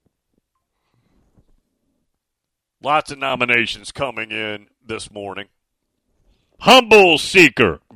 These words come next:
"Bill, how about another one? I think this is number four." And you know what? That's fair game. He says, "Another balls of steel to former Georgia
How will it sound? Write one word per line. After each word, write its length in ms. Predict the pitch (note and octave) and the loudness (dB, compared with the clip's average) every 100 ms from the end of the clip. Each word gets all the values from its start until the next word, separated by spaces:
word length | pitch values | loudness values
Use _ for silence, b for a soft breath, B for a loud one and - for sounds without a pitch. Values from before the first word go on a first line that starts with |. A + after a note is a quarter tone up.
| G2+ | -2
"Bill, 400 | G#3 A3+ A3+ G3+ _ _ _ _ _ _ | 2 2 2 -2 _ _ _ _ _ _
how 160 | D#3+ G#3+ | 2 4
about 260 | G3+ G3 | 4 2
another 360 | F3+ D#3+ D3+ A2+ | 2 0 -2 -2
one? 100 | D#2+ | -8
I 80 | G#2 | -4
think 260 | C4+ C#4+ | -2 -2
this 220 | B3 B3+ G#3 | -4 -6 -6
is 140 | D#3 | -6
number 280 | G#3 E3 D3 | -6 -4 -4
four." 380 | - C3 D#2+ - _ - | 0 0 -2 -8 _ -6
And 180 | D#4 D#4 | -4 -2
you 80 | |
know 160 | D4+ D4 | 0 0
what? 240 | C#4 D4 - _ | 2 0 -2 _
That's 220 | A3+ A3 | 0 0
fair 300 | - G#3+ E3 | 2 4 4
game. 260 | B2+ F#2+ D2+ _ _ _ _ - | 2 -4 -6 _ _ _ _ -8
He 140 | F#3+ | -8
says, 340 | - G#3 D3 F#3 | -2 -2 -2 0
"Another 600 | F#3 E3+ G#3+ A#3+ B3 A#3+ | 0 0 -2 0 2 0
balls 540 | C#3 F3 F#3+ F#3+ C#3 | 2 0 0 -4 0
of 120 | C#3 - | 0 2
steel 360 | D3+ C#3+ C#3+ | 2 2 2
to 240 | - C#3 A#2 | -4 -6 -4
former 420 | E3 D#3+ D3 B2+ | -2 0 2 0
Georgia 680 | G2+ C#3+ D#3 A#2 C3 B2 | 0 -4 -4 -4 0 0